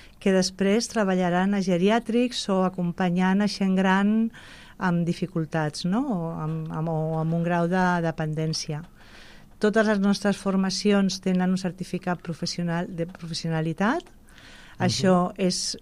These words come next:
Speaker 1: un, el que deies tu abans, no? Per la teva autoestima, una persona que ve, que està quasi en l'ex-, l'exclusió social,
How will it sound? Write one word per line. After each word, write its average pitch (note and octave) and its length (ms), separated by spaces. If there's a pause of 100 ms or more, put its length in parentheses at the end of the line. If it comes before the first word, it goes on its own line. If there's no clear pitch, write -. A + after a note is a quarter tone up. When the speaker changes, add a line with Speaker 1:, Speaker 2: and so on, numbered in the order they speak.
(120)
Speaker 1:
un, F3 400
el E3+ 60
que F3+ 100
deies F#3 240
tu F#3 80
abans, E3+ 400
no? F3+ 240
Per G#3 140
la F3 120
teva F#3 220
autoestima, F#3+ 800
una F3+ 200
persona F3+ 600
que F3 160
ve, F3+ 320
que F3+ 60
està F3 240
quasi F3+ 300
en F3+ 80
l'ex-, F3 220 (220)
l'exclusió F#3 800
social, F#3+ 580